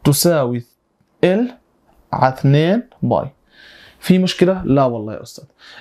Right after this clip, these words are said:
الآن خلصت هاي المهمة. رحت شو عملت يا أستاذي؟ رحت في السوق، في طلع، خلصت هاي المهمة مية بالمية، طلعت المجال وخلصته.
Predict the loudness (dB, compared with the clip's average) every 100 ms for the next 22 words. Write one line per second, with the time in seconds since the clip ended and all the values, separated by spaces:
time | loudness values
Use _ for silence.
0 | 0 2 2 0 0 0 0 0 0 -2
1 | -4 -4 -6 _ _ -20 -2 0 2 -2
2 | -2 -2 0 0 -2 -4 -8 -10 -6 -4
3 | -4 -4 0 0 -2 -6 -6 -4 -6 -8
4 | -4 0 0 -2 -4 _ _ _ _ -2
5 | 0 2 0 0 2 2 2 2 0 0
6 | 0 0 -2 -2 -2 -2 -2 0 -2 -2
7 | -4 -8 -8 -16